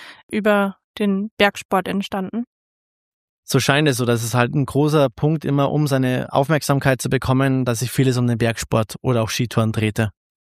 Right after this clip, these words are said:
Speaker 2: Weil da waren tatsächlich auch der vierzigjährige, die siebenunddreißigjährige, auch als das Opfer waren alle drei sehr leidenschaftlich in dieser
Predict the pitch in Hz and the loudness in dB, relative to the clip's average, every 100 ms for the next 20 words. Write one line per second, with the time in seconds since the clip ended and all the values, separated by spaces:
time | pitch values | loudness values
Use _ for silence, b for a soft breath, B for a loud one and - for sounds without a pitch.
0 | _ 117 117 120 120 117 131 120 135 131 | _ 0 2 4 2 0 -4 -2 2 2
1 | 123 131 135 - b b b - 117 - | 2 2 0 -6 b b b -4 0 0
2 | 143 139 135 135 135 131 131 131 b b | 0 0 2 2 2 2 2 0 b b
3 | _ 110 - 135 131 123 123 127 123 120 | _ -4 0 0 0 0 0 -2 -2 -2
4 | 123 - 120 123 113 127 123 - 127 120 | -2 -2 0 -2 -2 -4 -2 0 2 2
5 | - 117 120 117 120 120 104 _ _ _ | 2 0 0 2 2 2 -2 _ _ _
6 | _ _ _ _ - - 117 117 113 110 | _ _ _ _ -4 0 2 2 0 -4
7 | - 233 127 - 110 - 113 117 120 117 | -2 0 0 -2 -2 -2 -2 -2 0 0
8 | 120 | -2